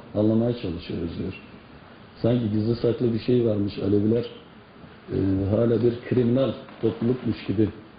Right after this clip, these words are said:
e, bir anlayış var bu açıklamanın gerisinde. Tabi muhtemelen sorarsanız bütün bu siyasetçilere bunların hiçbirinin ayrımcı olmadığını söyleyeceklerdir. Sayın Diyanet İşleri Başkanı Ali Bardakoğlu'nun çok övülen bir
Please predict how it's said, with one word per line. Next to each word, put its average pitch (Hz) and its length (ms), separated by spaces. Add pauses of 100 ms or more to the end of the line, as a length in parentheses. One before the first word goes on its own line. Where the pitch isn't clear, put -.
(460)
e, 95 340
bir 110 80
anlayış 104 500
var - 100 (100)
bu 82 80
açıklamanın 90 600
gerisinde. 92 480
Tabi 147 200 (420)
muhtemelen 139 480
sorarsanız 139 680
bütün 117 260
bu 113 40
siyasetçilere 117 800
bunların 131 320
hiçbirinin 131 400 (340)
ayrımcı 117 400
olmadığını 95 440
söyleyeceklerdir. 90 840 (1400)
Sayın 120 300
Diyanet 117 340
İşleri 117 340
Başkanı 110 400
Ali 107 200
Bardakoğlu'nun 98 640 (760)
çok 110 180
övülen 110 440
bir 98 100